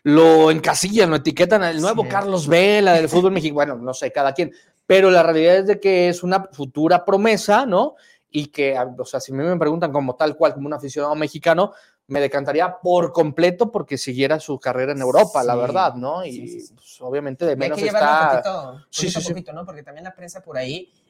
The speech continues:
Speaker 2: este, ya lo querían poner a debutar en la selección mexicana, incluso se hablaba de que querían, eh, debutarlo en, en Qatar dos mil veintidós, y,
Speaker 1: Sí.
Speaker 2: y es poco a poco, ¿no? Es, es, es
Speaker 1: Sí.
Speaker 2: un proceso el que debe de llevar un tipo como Marcelo Flores. Brian Medina,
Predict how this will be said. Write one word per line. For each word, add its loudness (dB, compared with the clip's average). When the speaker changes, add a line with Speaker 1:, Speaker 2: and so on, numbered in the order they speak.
Speaker 2:
este, -20
ya -8
lo -8
querían -16
poner -14
a -10
debutar -12
en -14
la -14
selección -20
mexicana, -10
incluso -12
se -10
hablaba -6
de -14
que -20
querían, -10
eh, -14
debutarlo -8
en, -14
en -6
Qatar -12
dos -10
mil -8
veintidós, -10
y, -16
Speaker 1:
Sí. -16
Speaker 2:
y -20
es -16
poco 0
a -4
poco, -6
¿no? -14
Es, -12
es, -14
es -16
Speaker 1:
Sí. -6
Speaker 2:
un -4
proceso -6
el -10
que -10
debe -2
de -4
llevar -4
un -4
tipo -6
como -6
Marcelo -4
Flores. -2
Brian 2
Medina, 0